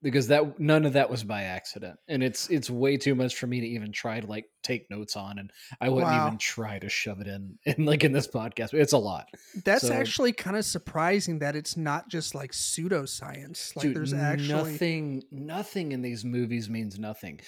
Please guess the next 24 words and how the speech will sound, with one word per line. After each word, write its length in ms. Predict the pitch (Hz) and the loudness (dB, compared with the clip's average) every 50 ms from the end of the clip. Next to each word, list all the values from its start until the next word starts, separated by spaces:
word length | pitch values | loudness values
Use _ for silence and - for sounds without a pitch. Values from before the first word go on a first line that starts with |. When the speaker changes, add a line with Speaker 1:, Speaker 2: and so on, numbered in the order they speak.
| - - - - | -20 -12 -4 0
Speaker 1:
Like, 240 | 139 131 113 - - - - _ _ _ _ _ _ _ - | 0 0 0 -4 -10 -20 -20 _ _ _ _ _ _ _ 2
I 100 | 160 160 | 4 6
don't 160 | 165 196 196 | 6 6 6
know 240 | 185 175 175 165 170 | 6 8 8 8 8
if 160 | 170 151 - 156 | 6 6 4 2
it's, 140 | 143 - | 2 2
like, 180 | 151 135 123 - | 2 0 0 0
pre 240 | - - - 151 165 156 | -4 -2 0 2 2 2
or 80 | 143 | 0
post 400 | 147 - 135 139 139 - - 127 | 0 0 0 0 0 0 -2 -2
Disney 340 | 120 135 139 135 139 143 139 | 0 0 0 2 2 0 2
getting 220 | 131 139 135 139 | 2 2 2 0
their 120 | 135 135 131 | -2 -2 -2
hands 360 | 117 131 131 135 135 139 131 135 | -2 -2 0 0 0 0 0 0
on 180 | 135 135 139 | 0 0 0
it, 120 | 135 127 123 | 0 0 -2
or 120 | 120 117 120 | -2 -2 -4
how. 560 | - - 127 131 127 127 127 127 123 - - _ _ _ _ _ _ _ _ _ | -4 -4 -4 -2 -2 -2 -2 -2 -4 -4 -8 _ _ _ _ _ _ _ _ _
Well, 120 | 156 156 160 165 | 0 2 4 4
I 80 | 156 | 6
even 280 | 156 156 139 139 127 123 | 6 6 6 4 2 0
know, 380 | 123 123 113 104 104 104 - _ _ _ | -2 -2 -2 -4 -4 -6 -8 _ _ _
even 240 | - 147 127 131 120 | 2 2 4 2 2
before 840 | 107 113 - - - - 131 131 123 113 101 90 85 - - - | 0 -2 -6 -8 -4 0 2 2 2 2 -2 -4 -6 -10 -14 -18